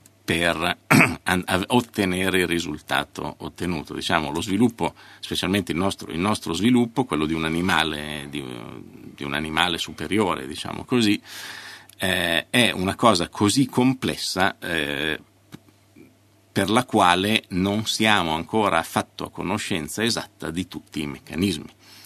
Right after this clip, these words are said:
Cioè abbiamo, siamo molto bravi, abbiamo scomposto molti dei meccanismi che portano alla produzione di questo, produzione di questo, produzione di quell'altro. Adesso non vorrei diventare troppo tecnico, se no i nostri ascoltatori si annoiano.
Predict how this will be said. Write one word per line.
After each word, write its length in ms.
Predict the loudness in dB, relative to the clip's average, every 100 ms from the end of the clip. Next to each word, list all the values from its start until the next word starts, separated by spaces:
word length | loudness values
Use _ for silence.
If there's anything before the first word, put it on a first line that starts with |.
| -20 -14
Cioè 160 | -4 -4
abbiamo, 480 | 2 2 4 2 0
siamo 320 | -2 0 2
molto 380 | 4 4 2 0
bravi, 320 | 4 4 4
abbiamo 260 | 2 0 -2
scomposto 680 | -2 -2 0 0 0 -2 -2
molti 380 | 2 0 0
dei 140 | -4 -4
meccanismi 560 | -6 -10 -4 -2 -2
che 140 | -4 -6
portano 380 | -4 -4 -4 -6
alla 80 |
produzione 480 | -6 -6 -6 -6 -8
di 40 | -4
questo, 300 | -2 0 -2
produzione 440 | -4 -6 -4 -8
di 40 | -2
questo, 320 | -2 -2 -6
produzione 440 | -6 -6 -4 -4
di 40 | -4
quell'altro. 520 | 0 2 2 0 -10
Adesso 260 | -8 -6 -8
non 140 | -6
vorrei 240 | -2 -2
diventare 460 | -2 -4 -6 -6 -6
troppo 320 | -6 -6 -6
tecnico, 380 | -2 0 0 -4
se 120 | -4
no 80 | -4
i 40 | -4
nostri 200 | -4 -6
ascoltatori 560 | -4 -6 -6 -4 -4
si 140 | -2 -2
annoiano. 420 | 0 0 -2